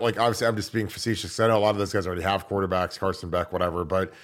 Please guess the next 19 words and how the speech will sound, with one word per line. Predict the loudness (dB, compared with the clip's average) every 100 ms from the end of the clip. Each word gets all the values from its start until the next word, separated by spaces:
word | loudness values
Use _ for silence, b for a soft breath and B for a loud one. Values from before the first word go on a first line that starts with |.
| B B
you | 2
know, | 4
it | 6
wasn't | 6 4 4
like | 4 0 -6
the, | -2 -2
the | -2
powerhouses | 0 2 4 4 4 2 -2 -4
were | 0
coming | 2 2
after | 0 0
Kyle | 2 2
McCord. | 0 0 0 0 0
He | 0
ended | 4
up | 2
at | 2
Syracuse, | 2 4 4 2 0 0
and | -4 -6